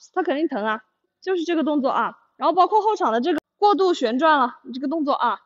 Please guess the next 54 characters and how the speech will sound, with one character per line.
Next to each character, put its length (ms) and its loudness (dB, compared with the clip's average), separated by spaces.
变 140 -4
成 140 0
滑 200 -2
板 140 0
吊 140 4
的 80 4
动 180 -2
作 160 2
了， 140 2
它 80 -2
怎 100 -8
么 100 -4
能 140 -2
不 120 -4
疼 200 -8
呢？ 180 -6
这 120 -6
个 60 -2
要 120 2
注 160 -2
意， 160 0
就 140 -2
是 100 -2
网 160 0
球 120 -2
肘 180 0
基 160 -4
本 160 -4
就 120 -2
是 60 -4
这 140 -2
几 100 -4
个 80 -4
问 180 -4
题。 260 -10
然 120 -4
后 100 2
要 180 0
怎 80 -4
么 120 -2
缓 360 -6
解 220 -4
呢？ 220 -6
就 120 -4
是 80 0
你 120 4
首 200 0
先 100 -4
要 100 0
把 120 2
动 180 -4
作 80 0
改 120 -2
了， 160 -10